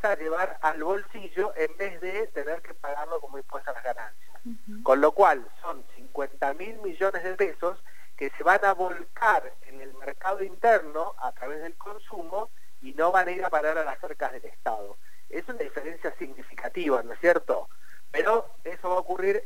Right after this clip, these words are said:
Speaker 1: en cinco cuotas a partir del mes próximo, tanto para trabajadores y trabajadoras como para jubilados
Speaker 2: Y
Speaker 1: y
Speaker 2: jubiladas.
Speaker 1: jubiladas.
Speaker 2: Bien.
Speaker 1: Es una buena noticia porque van a re-, recibir un poco más de dinero en sus bolsillos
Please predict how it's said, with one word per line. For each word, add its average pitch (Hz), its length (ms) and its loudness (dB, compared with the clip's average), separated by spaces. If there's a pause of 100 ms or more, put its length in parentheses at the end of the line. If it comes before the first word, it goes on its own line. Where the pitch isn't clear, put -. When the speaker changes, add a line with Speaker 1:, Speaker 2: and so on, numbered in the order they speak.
Speaker 1:
en 214 100 -6 (100)
cinco 233 340 -2
cuotas 196 400 2
a 165 60 2
partir - 400 -2
del 147 220 0
mes - 240 -4
próximo, - 560 -2 (320)
tanto 233 360 6
para 175 280 4
trabajadores 165 800 -2 (120)
y 143 80 -6
trabajadoras 160 720 0
como 127 280 -4
para - 220 -4
jubilados 147 720 0 (140)
Speaker 2:
Y 170 60 -4
Speaker 1:
y 151 280 -4
Speaker 2:
jubiladas. 143 120 -4
Speaker 1:
jubiladas. 127 640 -2 (220)
Speaker 2:
Bien. 165 160 -2
Speaker 1:
Es 196 180 4
una 202 160 2
buena 190 220 2
noticia 185 540 -2
porque 139 280 -4
van 156 240 -4
a 165 120 0
re-, 143 360 -6
recibir 139 540 -4
un - 200 -4
poco - 300 2
más 175 160 -2
de 165 80 -4
dinero 151 340 -2
en 147 60 -2
sus 135 160 -4
bolsillos 170 640 0